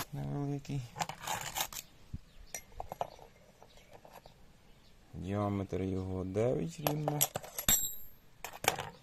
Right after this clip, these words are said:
Діаметр шляпи три з половиною, що?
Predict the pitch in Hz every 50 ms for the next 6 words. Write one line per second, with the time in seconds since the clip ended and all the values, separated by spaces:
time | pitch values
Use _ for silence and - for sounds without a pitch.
0 | - - - - - - - - - - - - - - - - - - 92 95
1 | 104 107 107 104 104 104 98 - - 98 98 95 - - - - - - - -
2 | - - - - - - - - - - - - - - - - - - - -
3 | - - - - - - - - 95 98 95 92 90 - - - 92 90 - -
4 | - - - - - - - - - - - - - - - - - - - -
5 | - - - - - - - - - - - - - - - - - - - -
6 | - - - - - - - - - - - - - - - - - - - -
7 | - 101 98 98 - - - 101 92 92 98 113 139 156 156 147 147 143 135 -
8 | - - - - 120